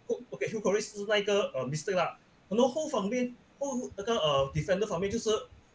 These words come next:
我看到 three at the back 就是，呃，Romero，而冷，冷了，还有那个是，呃，Eric Dyer。我是觉得这 Spurs 的 defender 好，感觉上没有一个人是可以做一个 leadership 的。但是我就讲个 example 吧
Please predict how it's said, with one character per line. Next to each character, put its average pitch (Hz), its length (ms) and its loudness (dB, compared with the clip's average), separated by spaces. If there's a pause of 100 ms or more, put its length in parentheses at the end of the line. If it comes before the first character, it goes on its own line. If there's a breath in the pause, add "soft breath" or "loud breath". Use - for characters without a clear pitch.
(100)
我 156 100 -10
看 285 160 -2
到 277 80 6
three 247 420 -4
at 156 40 0
the 147 80 -6
back 202 100 -2
就 220 80 -4
是， 226 80 2
呃， 139 500 2 (380)
Romero， 202 560 4 (380)
而 170 140 4
冷， 185 200 0 (120)
冷 147 180 0
了， 208 120 0
还 - 140 -6
有 185 80 0
那 165 60 2
个 196 160 -2
是， 202 140 2
呃， - 260 -4
Eric 175 260 -2
Dyer。 156 300 -2
我 220 80 -6
是 240 100 -6
觉 - 60 4
得 - 80 -14
这 311 60 -12 (760)
Spurs 320 320 -4
的 220 300 4
defender 196 380 2
好， - 160 -2
感 175 180 -4
觉 170 80 -2
上 262 180 0
没 254 100 -6
有 160 220 -2
一 240 100 -2
个 226 360 2 (140)
人 165 200 4
是 - 180 -8
可 - 160 -8
以 - 20 -4
做 202 180 -2
一 196 40 -6
个 196 100 0
leadership 143 380 -4
的。 131 200 -4
但 233 140 2
是 - 160 -12
我 226 100 -8
就 262 80 -4
讲 139 160 -4
个 185 280 4
example 160 360 0
吧 127 220 -2